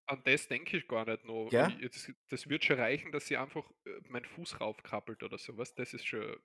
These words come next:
Speaker 1: äh,
Speaker 2: Ja, ja,
Speaker 1: genug.
Speaker 2: das ist, das ist, das ist, das nicht, das ist ja,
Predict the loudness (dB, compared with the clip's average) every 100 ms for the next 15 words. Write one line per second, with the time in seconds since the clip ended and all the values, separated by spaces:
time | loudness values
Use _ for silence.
0 | -8 -4 0 2 2 0 -4 -10 -8 -8
1 | -8 -10 -12 -10 -10 -10 -10 -12 -12 -10
2 | -10 -10 -14 -14 -18 -18 -8 -4 -2 4
3 | 4